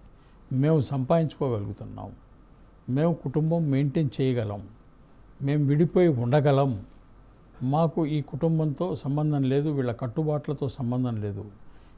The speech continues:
ఈ కట్టుబాట్లని, ఈ కుటుంబం యొక్క ఈ అజమాయిషీని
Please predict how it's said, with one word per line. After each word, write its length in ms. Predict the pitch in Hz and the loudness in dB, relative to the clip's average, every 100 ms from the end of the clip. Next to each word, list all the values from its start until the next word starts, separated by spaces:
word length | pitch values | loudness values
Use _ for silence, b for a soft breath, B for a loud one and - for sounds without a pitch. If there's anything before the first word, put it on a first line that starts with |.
| - | -4
ఈ 60 | 135 | -4
కట్టుబాట్లని, 960 | 147 127 175 160 156 - 156 156 - 151 | -2 -2 0 0 -2 -4 -4 -4 -6 -8
ఈ 80 | |
కుటుంబం 480 | 135 131 156 156 156 | -8 -6 -2 0 0
యొక్క 420 | 151 135 - 113 - - b b - | 0 -4 -4 -6 -6 -18 b b -4
ఈ 120 | 135 | 0
అజమాయిషీని 880 | 131 127 160 170 160 - 151 143 156 | 0 4 4 6 4 0 -4 -4 -6